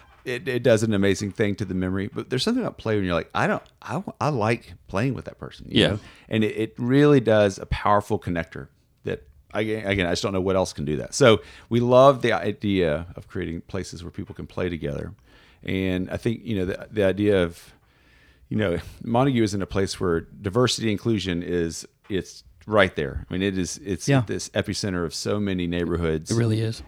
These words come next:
Speaker 1: And it's actually not far from the freeway. So if you need to come into town,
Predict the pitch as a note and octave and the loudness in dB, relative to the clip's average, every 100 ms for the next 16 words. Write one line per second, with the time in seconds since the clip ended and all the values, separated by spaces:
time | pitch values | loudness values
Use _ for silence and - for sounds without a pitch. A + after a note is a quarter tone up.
0 | - D3 G3+ C3 G#2 A2 A2 G#2+ - F2 | -6 2 4 6 4 2 0 0 0 -4
1 | F2 D#2+ G#2 G2+ D#3 A2 D#2 G2+ F2 F#2+ | -4 -4 -4 0 2 2 0 -4 -2 -2
2 | F2+ - - G#2 G#2 F#2+ - F#2+ F2+ A2 | -2 -4 -8 -2 -2 -4 -6 -6 -2 0
3 | A2 G#2 F#2 E2+ F#2+ D#2 A#2 | 0 -2 -4 -2 -2 -2 -4